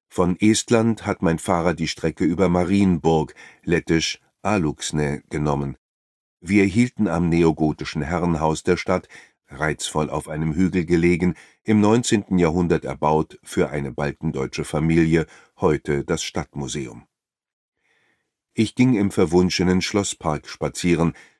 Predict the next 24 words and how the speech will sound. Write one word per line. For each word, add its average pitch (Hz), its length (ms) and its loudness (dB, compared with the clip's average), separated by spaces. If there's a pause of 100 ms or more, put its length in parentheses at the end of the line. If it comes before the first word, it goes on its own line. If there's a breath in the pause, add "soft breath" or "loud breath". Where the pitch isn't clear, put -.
(100)
bestellte 107 440 2
mir 95 160 4
eine 80 220 0
Suppe 92 440 2
und 78 220 -8
einen 80 220 -4
Sanddorntee 78 800 0
in 73 140 -4
einem 76 200 -4
Restaurant 82 640 0
am 90 220 -4
nahegelegenen 71 720 -4
See 85 280 2 (480 soft breath)
und 117 200 0
fuhr 131 280 2
erfrischt 95 720 -2
weiter 76 480 -2
nach 85 260 -2
Lettgallen. 62 680 -8 (1120)
Über 80 300 0
diese 80 280 0
östlichste 110 640 -2
Region 80 580 0
Lettlands 90 640 -2